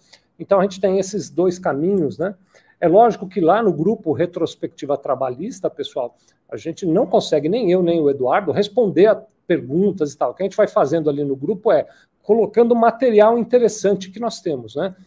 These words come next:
O Eduardo sempre tem, ele, aliás, me incluiu num grupo muito bacana lá, viu, Eduardo? Obrigado, que é um grupo de juristas ali do trabalho, né? Tem sempre material bacana, de vez em quando a gente compartilha com vocês também lá no grupo de retrospectiva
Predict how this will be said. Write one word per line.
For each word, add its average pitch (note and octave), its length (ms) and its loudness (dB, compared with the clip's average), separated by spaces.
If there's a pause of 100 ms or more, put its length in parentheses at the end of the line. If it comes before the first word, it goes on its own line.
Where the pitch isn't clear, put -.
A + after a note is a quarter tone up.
(200)
O D#3 100 -4
Eduardo D#3+ 520 0
sempre B3 340 -2
tem, G3 300 2
ele, D#3+ 160 2
aliás, G3+ 240 2
me G#3 120 -2
incluiu F#3+ 460 0
num F3 160 2
grupo F3+ 220 -4
muito A3+ 180 -4
bacana F3+ 500 -2
lá, F3 140 -2
viu, F3 200 -4
Eduardo? D#3 260 -4
Obrigado, D3+ 560 -2 (260)
que - 60 -10
é E3 40 -4
um D3+ 60 -4
grupo F3 240 -6
de D3+ 100 -10
juristas D#3 680 -4
ali D3 240 -2
do C#3 100 -14
trabalho, D3 560 -2
né? F#3+ 160 -6 (240)
Tem D#3 100 -4
sempre G#3 220 -4
material F3 380 -2
bacana, G#3+ 400 0
de E3 100 -6
vez F3+ 220 -2
em F3+ 40 -4
quando F3+ 220 -4
a F3+ 60 -4
gente G3 160 -8
compartilha G3+ 600 -6
com F#3+ 160 -8
vocês F3 380 -8
também D#3 320 -8
lá D3 140 -8
no D#3+ 120 -8
grupo D3 380 -12
de C3 140 -18
retrospectiva C#3+ 1120 -8